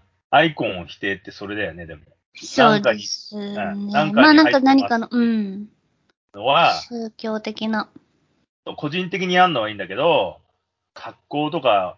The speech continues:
Speaker 1: その、コミュニティに
Speaker 2: うん、パブリックで。
Speaker 1: 入れるなっていう、さ、多分そういうことだと思うけどね、なんか。
Speaker 2: そうそうですね。
Speaker 1: だから、まあね、それも良し悪しだけどね。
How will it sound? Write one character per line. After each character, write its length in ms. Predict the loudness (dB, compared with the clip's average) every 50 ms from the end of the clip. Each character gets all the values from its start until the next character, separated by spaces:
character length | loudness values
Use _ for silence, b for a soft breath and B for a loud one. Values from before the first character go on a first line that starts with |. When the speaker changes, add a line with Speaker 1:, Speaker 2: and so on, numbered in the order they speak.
| _ _
Speaker 1:
そ 160 | _ -20 -18
の、 240 | -16 -16 -18 -18 _ _ _ _ -12
コ 140 | -8 -8 -6
ミ 100 | -6 -6
ュ 40 | -6 -6
ニ 0 | -6
テ 180 | -4 -4 -4
ィ 20 | -4
に 280 | -4 -6 -6 -6 -6
Speaker 2:
う 100 | -6 -6
ん、 380 | -6 -6 -8 -12 -16 -20 -20 -20 _
パ 140 | -6 -6 -6
ブ 120 | -4 -4 -6
リ 80 | -6
ッ 80 | -8 -10
ク 80 | -8
で。 60 | -4 -2
Speaker 1:
入 40 |
れ 60 | -2 0
る 60 | 2
な 160 | 0 0 -2
っ 40 | -4 _ _ _
て 60 | -16
い 100 | -14 -14
う、 80 | -14 -18 _ _ _ _ _ _ _ _
さ、 200 | -6 -4 -4 -4 -2
多 120 | -4 -4
分 80 | -4 -6
そ 100 | -10 -10
う 20 |
い 20 | -10
う 20 |
こ 80 | -10 -8
と 80 | -8
だ 120 | -8 -8 -10
と 100 | -14 -18
思 140 | -18 -18 -18
う 40 |
け 80 | -20 -20
ど 120 | _ -20
ね、 160 | -20 -20 -20 -20
な 80 | -20 _
ん 20 | _ _ _
か。 120 | -20 -20 _ _ _ _ _ -20
Speaker 2:
そ 240 | -20 -20 -16 -16 -16
う 20 | -16
そ 160 | -16 -20 _ _ _ _ _
う 40 | _
で 100 | -20 _
す 160 | -18 -12 -10
ね。 160 | -8 -6 -4 0
Speaker 1:
だ 80 | 2
か 60 | 2
ら、 140 | 2 2 0 _ _ _ _ -10
ま 200 | -6 -4 -4 -4
あ 40 |
ね、 280 | -2 0 0 0 -2 -4
そ 160 | -10 -6 -4 -2
れ 80 | -2
も 80 | 0 2
良 120 | 2 2
し 120 | 2 4 2
悪 120 | 2 2
し 40 | 0
だ 80 | -4
け 80 | -6 -6
ど 100 | -6 -4
ね。 320 | 0 0 0 0 0 -4